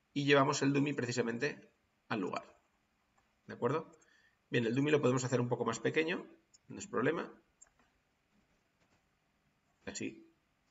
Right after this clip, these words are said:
ya no lo vemos tanto. Y luego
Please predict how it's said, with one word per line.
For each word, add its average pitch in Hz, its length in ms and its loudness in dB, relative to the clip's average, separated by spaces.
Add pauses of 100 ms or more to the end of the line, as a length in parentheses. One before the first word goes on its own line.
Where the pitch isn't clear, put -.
(580)
ya 98 120 -8
no 95 100 -4
lo 104 100 -4
vemos 135 300 -2
tanto. 175 500 -6 (1500)
Y 180 120 2
luego 185 600 2